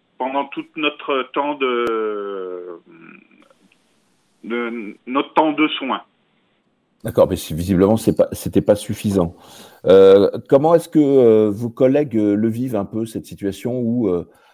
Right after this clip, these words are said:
Speaker 2: bah, vous êtes quand même ce qu'on appelle en première ligne, c'est-à-dire, euh, bah, vous pouvez effectivement contracter la maladie, euh, comme vos patients ?
Speaker 1: Beaucoup sont dans l'angoisse,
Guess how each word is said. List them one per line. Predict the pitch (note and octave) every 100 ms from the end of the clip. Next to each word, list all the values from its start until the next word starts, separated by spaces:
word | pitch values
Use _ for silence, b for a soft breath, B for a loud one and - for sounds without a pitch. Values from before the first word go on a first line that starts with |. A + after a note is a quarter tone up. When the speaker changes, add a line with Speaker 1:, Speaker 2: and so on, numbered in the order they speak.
| b -
Speaker 2:
bah, | F#2+ F#2+ F#2+ F#2 F#2
vous | F#2+ F#2 G2+
êtes | -
quand | G2
même | A2+ -
ce | -
qu'on | F2+
appelle | F2 G#2
en | F#2 E2+
première | - B2 A2 G#2
ligne, | B2+ C3
c'est-à-dire, | F#2+ F2 F2 G#2 A#2+ F2+
euh, | F2 E2
bah, | D#2+ F2
vous | E2 E2
pouvez | - D#2 G#2
effectivement | - D2+ - D#2 F#2
contracter | _ - E2 -
la | F2
maladie, | D#2 D2 D2 E2+ G2+ G2
euh, | D#2 D2+ _ b b b
comme | F#2+ G2+
vos | F2+
patients ? | E2+ - E2 F2+ _ _ _ _ _ _ _ _
Speaker 1:
Beaucoup | A#2 D#3+ A3 G#3
sont | - F3+
dans | C#3+ C3+
l'angoisse, | B2+ B2 C3 D3